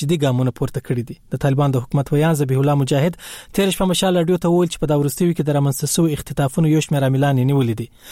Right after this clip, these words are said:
نوموړي زیاته کړې چې تېره میاشت د سړي تښتونې د اولس پیښو مخه ونیوله او دا ډول یې یرغمل شوي کسان راخوشي کړل او برمته ګر یې ونیول. دا په داسې حال کې ده چې د افغانستان په سر ښار کابل او ځینو نورو ولایتونو کې د خلکو د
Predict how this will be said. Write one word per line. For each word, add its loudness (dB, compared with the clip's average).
نوموړي 2
زیاته 0
کړې 0
چې -8
تېره 2
میاشت 0
د -2
سړي 0
تښتونې 2
د 2
اولس 2
پیښو 0
مخه 0
ونیوله 2
او 2
دا 2
ډول 0
یې -4
یرغمل 0
شوي 0
کسان 0
راخوشي -2
کړل 2
او 2
برمته -2
ګر 0
یې 2
ونیول. -2
دا 2
په 2
داسې 0
حال 2
کې 0
ده 2
چې -4
د 0
افغانستان 0
په -4
سر -2
ښار 0
کابل 2
او -2
ځینو 2
نورو 2
ولایتونو 0
کې -4
د 0
خلکو 0
د 0